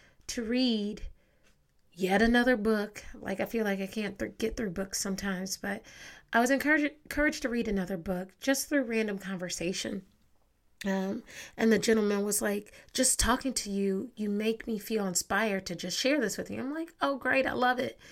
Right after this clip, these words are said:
And so the book, uh, he shared with me was called Zen in the Martial Arts. It was written by, I think it's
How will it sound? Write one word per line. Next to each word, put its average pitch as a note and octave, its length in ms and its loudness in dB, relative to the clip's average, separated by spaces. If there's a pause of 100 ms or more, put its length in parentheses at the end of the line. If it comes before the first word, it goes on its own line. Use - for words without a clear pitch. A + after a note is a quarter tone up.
(440)
And B3+ 240 4
so C#4+ 180 8
the C#4 120 6
book, E4 520 4 (120)
uh, A3+ 320 6
he A3 200 -4
shared A3+ 300 4
with G#3+ 180 -2
me G3+ 240 0
was F#3+ 300 0
called F#3 400 -2
Zen C#4 1120 2 (460)
in A3+ 200 0
the G#3 80 0
Martial G3+ 540 -4
Arts. F#3 460 -2
It G3+ 180 -4
was G3+ 300 -6 (280)
written A#3 440 0
by, G#3 320 2
I G3 40 0
think A#3 220 -6
it's F#3+ 180 -6